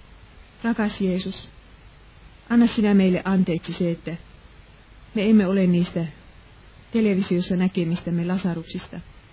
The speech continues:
välittäneet niin kuin sinä olisit toivonut. Anna meille jokaiselle paikka ja kanava, miten auttaa sekä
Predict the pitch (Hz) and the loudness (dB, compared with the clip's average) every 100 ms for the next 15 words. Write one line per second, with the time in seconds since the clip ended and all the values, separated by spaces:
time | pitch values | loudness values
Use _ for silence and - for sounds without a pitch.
0 | - - - - - - 208 185 175 175 | -20 -20 -20 -20 -20 -4 0 0 -2 -4
1 | 170 - 180 175 175 185 190 165 180 180 | -4 -4 -4 -2 -4 -2 -2 -2 -6 -8
2 | - - 185 170 185 208 - - - - | -10 -6 -6 -6 -8 -10 -12 -20 -20 -20
3 | - - - - - - - - - - | -20 -20 -20 -20 -20 -20 -20 -20 -20 -20
4 | - - - - - 233 226 214 196 190 | -20 -20 -20 -18 2 4 6 6 4 4
5 | 196 190 165 165 170 - - 180 165 - | 2 0 -4 -2 -4 -4 -4 -4 -4 -8
6 | 165 - - - - - - - - 196 | -12 -12 -20 -20 -20 -20 -20 -14 -8 -4
7 | 214 196 170 165 185 185 170 - 185 180 | -2 0 -2 -2 -2 0 -2 -2 -2 -4
8 | - 139 135 - - - - - - - | -8 -10 -8 -12 -20 -20 -20 -20 -20 -20
9 | - - - - 220 202 185 | -20 -20 -12 -4 -2 0 -2